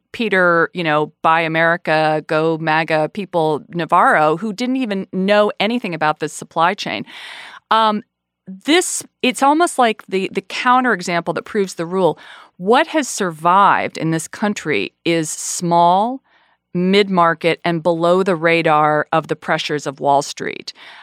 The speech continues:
Um, how we bring that back and how we create scale in that is, is gonna involve a lot of different things. It's gonna involve, um, first of all, making sure that we enforce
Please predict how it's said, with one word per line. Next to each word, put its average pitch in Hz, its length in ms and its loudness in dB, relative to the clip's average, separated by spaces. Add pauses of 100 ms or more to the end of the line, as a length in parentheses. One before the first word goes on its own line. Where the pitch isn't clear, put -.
(180)
Um, 170 480 2 (680)
how 285 720 0
we 208 560 -4 (260)
bring 196 440 -2
that 185 440 0
back 135 580 -2 (560)
and 180 220 0
how 208 220 2
we 202 120 2
create 180 540 -2
scale 202 840 0
in 151 160 -2
that 147 460 -2
is, 170 640 0 (180)
is 190 160 0
gonna 262 340 0 (120)
involve 202 400 2
a 190 60 2
lot 170 300 4
of 165 100 -6
different 160 340 -6
things. 196 300 0
It's - 140 -6
gonna 185 220 -2
involve, 170 760 2
um, 156 200 2
first 262 260 -2
of 170 80 -6
all, 160 120 4
making 170 380 -2
sure 175 240 2
that 156 100 0
we 156 100 0
enforce 170 400 0